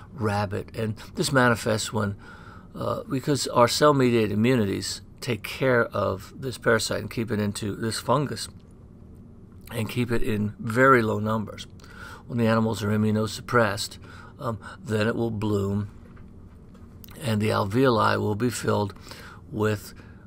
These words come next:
macrophages trying to control this, uh, uh, fungal infection. And with a silver stain, you'll be able to easily demonstrate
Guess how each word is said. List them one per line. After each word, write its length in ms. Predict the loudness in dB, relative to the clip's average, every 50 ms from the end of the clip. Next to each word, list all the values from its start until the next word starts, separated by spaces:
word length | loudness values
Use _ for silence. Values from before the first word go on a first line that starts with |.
| -14 -6 -2
macrophages 1080 | 2 4 4 4 4 2 -4 -4 2 4 4 6 6 4 2 0 -2 -4 -4 -6 -8 -12 -18 -20 -20 -20 -20 -10
trying 340 | -8 -4 0 2 2 2 2
to 60 | 0
control 640 | 0 -2 -4 -4 -4 -4 -4 -2 -2 -2 -2 -4 -4
this, 420 | -6 -4 -6 -4 -4 -4 -6 -4 -4
uh, 140 | -4 -4 -4 -8 -12 -18 -18 -20 -16 -8
uh, 160 | -4 -2 -2 -2
fungal 580 | -4 -4 -2 0 0 0 0 0 -2 -2 -4
infection. 720 | -4 -6 -6 -6 -4 -4 -4 -4 -4 -6 -10 -10 -10 -8 -8
And 320 | -6 -6 -6 -6 -8 -10 -10 -6
with 280 | -4 -4 -4 -4 -4 -4
a 200 | -4 -4 -4 -6
silver 340 | -4 2 4 4 4 4
stain, 280 | 2 2 2 2 2 2
you'll 140 | 2 0 -2
be 180 | -2 -2 -2
able 220 | -2 -2 -2 -4 -8
to 240 | -8 -8 -8 -8 -8
easily 540 | -2 0 0 2 2 0 0 -2 -2 -2 -2
demonstrate 680 | -2 -4 -4 -4 -4 -6 -8 -8 -8 -6 -4 -4 -6